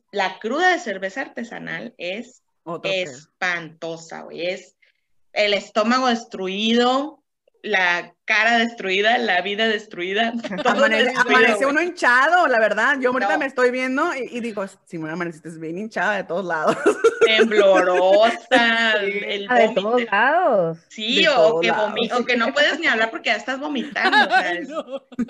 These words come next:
Speaker 1: asquerosamente.
Speaker 4: Aquella,
Speaker 1: Yo
Speaker 4: aquella vez que, que el esposo de Isa me sacó del baño de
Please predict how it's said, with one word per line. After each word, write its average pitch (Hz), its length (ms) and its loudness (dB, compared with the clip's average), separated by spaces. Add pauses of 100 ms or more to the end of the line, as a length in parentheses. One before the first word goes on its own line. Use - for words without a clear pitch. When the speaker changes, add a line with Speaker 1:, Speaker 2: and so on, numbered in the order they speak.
(240)
Speaker 1:
asquerosamente. 226 1200 -2
Speaker 4:
Aquella, 302 200 2
Speaker 1:
Yo 214 100 -4
Speaker 4:
aquella 285 440 -2
vez 311 240 -4
que, 311 400 -4
que 247 320 -6
el 226 120 -10
esposo 233 440 -10
de 240 140 -6
Isa 233 220 -10
me 254 140 -8
sacó 220 360 -8
del 233 200 -6
baño 233 340 -6
de 190 480 -10